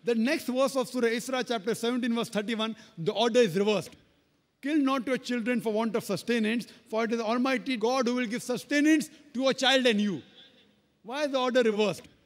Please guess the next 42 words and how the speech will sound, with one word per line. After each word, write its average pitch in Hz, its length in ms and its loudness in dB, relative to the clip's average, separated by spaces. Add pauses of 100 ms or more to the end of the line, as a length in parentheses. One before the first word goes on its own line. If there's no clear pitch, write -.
(580)
Second 233 360 -4
verse 254 200 0
refers 214 300 0
to 226 100 -4
the 196 80 2
rich - 180 -2
people. 156 240 -8 (920)
Don't 240 280 0
worry, 262 360 0 (840)
if 175 160 -8
he 220 80 -2
has 220 140 0
more 226 180 0
children, 220 460 0
he 160 100 0
will 233 140 -2
not 247 220 -2
die. 202 220 -2 (200)
He 240 140 0
is 220 40 0
worried 262 220 2
about 254 220 0
his - 140 -2
children. 226 400 0 (200)
So 202 140 -6
God 220 300 0
says 254 360 0 (200)
he 226 180 2
will 277 260 2
take 277 220 0
care 285 180 2
of 214 100 0
your 254 100 -2
children 320 520 2 (320)
as 220 180 -2
well 277 160 4
as 190 180 2
you. 185 220 -2 (1080)
And 214 220 0
now 302 260 0
we 240 240 2
realize, 226 580 0